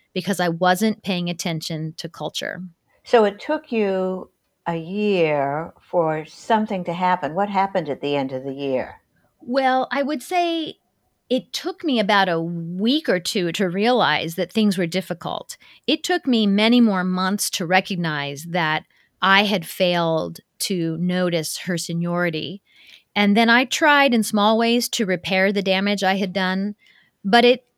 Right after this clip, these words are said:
Speaker 1: you know, it was somewhat permanent, uh, the damage I had caused. It had been, I think, embarrassing for her, the way I had treated her. Um,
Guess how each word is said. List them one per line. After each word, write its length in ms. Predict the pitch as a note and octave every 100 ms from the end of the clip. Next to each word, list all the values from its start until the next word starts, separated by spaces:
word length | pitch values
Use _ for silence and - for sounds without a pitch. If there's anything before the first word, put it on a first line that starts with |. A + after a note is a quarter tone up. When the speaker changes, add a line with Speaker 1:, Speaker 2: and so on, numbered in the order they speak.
| _
Speaker 1:
you 100 | A#3
know, 140 | F3+
it 100 | F3+
was 480 | B3+ C#4+ B3 - - _ _ -
somewhat 480 | - F4+ E4+ B3
permanent, 640 | - A3 G3 - G1+ - - _
uh, 400 | F#3 E3+ E3 - - F#3
the 100 | F#3
damage 360 | F#3+ F#3 F3+
I 100 | F3
had 200 | D#3+ E3
caused. 480 | D3 E3 D3 - - -
It 140 | G#3+
had 240 | F#3 F3+ E3+
been, 200 | F3+ E3+
I 100 | F3
think, 220 | F3+ E3+
embarrassing 640 | F3 F#3 G3 G#3+ - G#3+
for 120 | G3+ G3+
her, 260 | G#3+ G3
the 100 | F#3+
way 140 | F3+ F3+
I 80 |
had 180 | F3 E3
treated 300 | - G3+ F#3+
her. 340 | F#3+ F#3 F3+ F3 _ _ - _ -
Um, 380 | F3+ E3+ D#3+